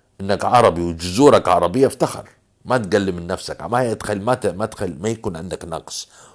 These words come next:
عمره ال-، ال-، ال personal brand، الماركة تبعك خاصة بيك، عمرها ما حتنجح لو أنت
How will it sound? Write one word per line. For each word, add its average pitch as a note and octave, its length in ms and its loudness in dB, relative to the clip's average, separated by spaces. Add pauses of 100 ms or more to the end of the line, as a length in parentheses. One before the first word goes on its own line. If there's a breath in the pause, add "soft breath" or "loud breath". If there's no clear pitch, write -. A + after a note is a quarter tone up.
(160 loud breath)
عمره A2+ 520 2
ال-، G2+ 180 -4 (680 loud breath)
ال-، F2+ 300 -6
ال F2 120 -6 (120)
personal F2+ 440 -6
brand، E2 500 -10 (1160)
الماركة E2 760 -6 (280)
تبعك D3+ 520 -6
خاصة - 580 -12
بيك، D2+ 400 -20 (1300)
عمرها G#2+ 260 0
ما F#2 140 0
حتنجح E2 840 -10 (460)
لو E2 140 -4
أنت - 600 -8